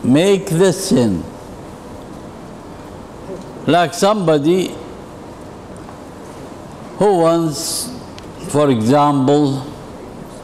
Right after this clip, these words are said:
to sit down and eat, and on the table there is some mess or dirt.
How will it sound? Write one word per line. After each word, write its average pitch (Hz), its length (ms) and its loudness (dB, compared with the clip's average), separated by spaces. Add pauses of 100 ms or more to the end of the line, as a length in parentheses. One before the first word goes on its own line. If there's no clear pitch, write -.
(1600)
to 156 120 4
sit 170 320 4
down 165 360 4
and 156 200 6
eat, 185 720 2 (1600)
and 143 240 2
on 160 200 4
the 156 100 6
table 180 540 4
there 151 320 6
is 139 160 2
some 156 440 4
mess - 680 0
or 117 160 6
dirt. 113 800 2